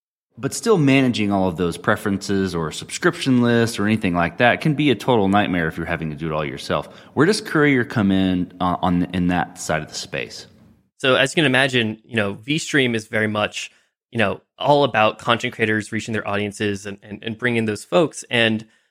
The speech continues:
Speaker 2: you know, every single content creator platform has this idea of subscribing to someone,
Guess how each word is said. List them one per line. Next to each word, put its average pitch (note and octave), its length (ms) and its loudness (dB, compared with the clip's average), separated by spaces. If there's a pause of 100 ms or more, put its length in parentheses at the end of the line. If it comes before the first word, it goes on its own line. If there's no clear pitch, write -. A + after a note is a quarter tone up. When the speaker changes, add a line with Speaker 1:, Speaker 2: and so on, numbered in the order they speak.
(220)
Speaker 2:
you C3 100 0
know, G#2+ 300 2 (760)
every D#3 380 4
single C3+ 400 0
content A#2+ 340 -2
creator A2+ 140 -2
platform B2+ 360 -6
has A#2 160 0
this A2+ 140 -4
idea G#2+ 260 0
of G#2+ 80 -8
subscribing G#2 680 -6
to A2+ 80 -18
someone, E2 340 -14